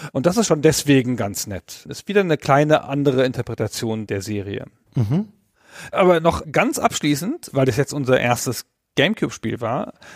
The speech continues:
Speaker 1: möchte ich zur Feier des Tages meine eine Gamecube-Anekdote erzählen.
Speaker 2: Oh.
Speaker 1: Ich hatte halt einen Gamecube relativ früh.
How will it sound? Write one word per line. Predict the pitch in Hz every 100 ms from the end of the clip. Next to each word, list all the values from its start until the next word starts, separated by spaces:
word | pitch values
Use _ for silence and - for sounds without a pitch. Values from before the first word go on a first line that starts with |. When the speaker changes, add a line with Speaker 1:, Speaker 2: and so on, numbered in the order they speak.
| -
Speaker 1:
möchte | - 120 135
ich |
zur | - -
Feier | 127 131
des | 123 -
Tages | 127 127 139 156 -
meine | 127 120 120
eine | 117 127
Gamecube-Anekdote | 127 147 190 180 - 120 113 110 107
erzählen. | 110 - - 98 127 202 - -
Speaker 2:
Oh. | 113 156 147 95 101 - _ -
Speaker 1:
Ich | 127
hatte | 151 131
halt | 131
einen | 127
Gamecube | 185 180 - 190 -
relativ | 131 143 117
früh. | - - 143 175 240